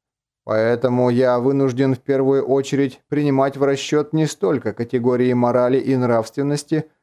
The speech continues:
сколько чисто практические соображения, связанные с проблемой выживания меня как личности, обладающей уникальным опытом и колоссальными знаниями».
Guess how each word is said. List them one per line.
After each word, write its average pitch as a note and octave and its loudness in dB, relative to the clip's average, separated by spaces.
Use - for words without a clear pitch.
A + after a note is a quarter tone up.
сколько A3 -2
чисто G3 -4
практические F3+ -6
соображения, A2 -2
связанные B2+ 0
с A#2 -4
проблемой B2+ 0
выживания C3 0
меня B2+ 0
как A#2 -6
личности, C3 -6
обладающей F3+ 0
уникальным F3 2
опытом F3+ -2
и A3+ -4
колоссальными A#2+ -2
знаниями». G2 -4